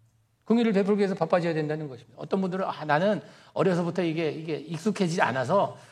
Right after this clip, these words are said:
어, 미국 사람들은 기부 문화가 어려서부터 이게, 이게 익숙해져서 그렇다고." 아, 그건 핑계예요. 진짜 큰 핑계입니다. 어떤 분들은 그 이제 잘 못 사는 사람들, 어려-, 어려움에 처한 사람들, 그런, 그 사람들에게 이게, 이게 책임을 돌립니다. "아, 그 사람 벌 받아서 그래.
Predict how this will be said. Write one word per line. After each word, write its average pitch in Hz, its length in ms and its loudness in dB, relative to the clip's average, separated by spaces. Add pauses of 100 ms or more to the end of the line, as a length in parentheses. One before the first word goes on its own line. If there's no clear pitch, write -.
(160)
어, 139 220 -6
미국 185 180 2
사람들은 185 460 2
기부 190 240 0
문화가 196 400 4
어려서부터 165 500 0
이게, 165 380 -2
이게 151 320 -6
익숙해져서 156 720 -4
그렇다고." 143 400 -4
아, - 160 -16
그건 151 280 -6
핑계예요. 165 560 -4
진짜 233 300 -4
큰 - 220 -4
핑계입니다. 143 500 -4 (720)
어떤 254 300 4
분들은 247 380 2
그 247 140 2
이제 220 360 0 (260)
잘 277 160 4
못 220 140 6
사는 269 320 4
사람들, 208 500 6
어려-, 254 400 4
어려움에 262 320 4
처한 262 240 2
사람들, 208 280 2
그런, 285 340 6
그 214 100 2
사람들에게 247 640 4 (120)
이게, 214 200 0
이게 208 360 -4
책임을 247 340 0
돌립니다. 143 500 -2 (680)
"아, 240 200 8
그 202 140 4
사람 233 260 6
벌 175 160 4
받아서 180 360 4
그래. 139 440 -4